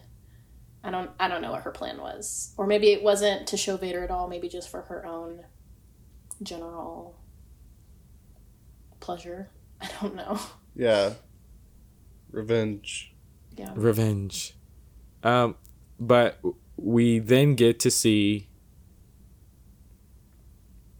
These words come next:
Speaker 3: what they've been kind of advertising this entire time as the rematch of the century
Speaker 2: Mm-hmm.
Speaker 1: Ugh.
Speaker 3: with
Speaker 1: And it
Speaker 3: Vader
Speaker 1: is.
Speaker 3: and Kenobi. So, thoughts on,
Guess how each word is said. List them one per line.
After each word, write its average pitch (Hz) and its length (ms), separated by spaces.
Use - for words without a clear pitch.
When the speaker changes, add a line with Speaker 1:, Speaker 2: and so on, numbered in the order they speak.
Speaker 3:
what 113 360
they've 113 220
been 110 240
kind 110 220
of 95 80
advertising 101 800
this 98 140
entire 98 360
time 98 280
as 101 340
the 104 80
rematch 104 480
of 92 80
the 85 80
century 92 500
Speaker 2:
Mm-hmm. 104 300
Speaker 1:
Ugh. 95 80
Speaker 3:
with 113 160
Speaker 1:
And 202 100
it 95 140
Speaker 3:
Vader 107 440
Speaker 1:
is. - 180
Speaker 3:
and 107 440
Kenobi. 104 800
So, 123 480
thoughts 160 520
on, 139 480